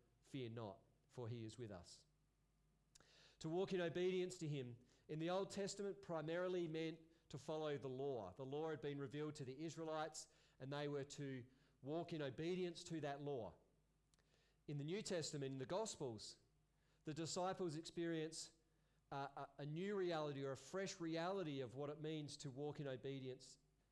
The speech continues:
to God because Jesus is among them, and they literally walk following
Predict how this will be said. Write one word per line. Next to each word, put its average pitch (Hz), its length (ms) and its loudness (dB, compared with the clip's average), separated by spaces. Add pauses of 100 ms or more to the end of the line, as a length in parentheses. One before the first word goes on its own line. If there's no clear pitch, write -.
(100)
to 143 100 -6
God 156 320 -2
because 139 320 -6
Jesus 151 400 -4
is 127 100 -8
among 131 320 -4
them, 95 120 -10 (680)
and 131 120 -6
they 135 140 0
literally 139 500 -4 (120)
walk 151 340 0 (180)
following 135 520 0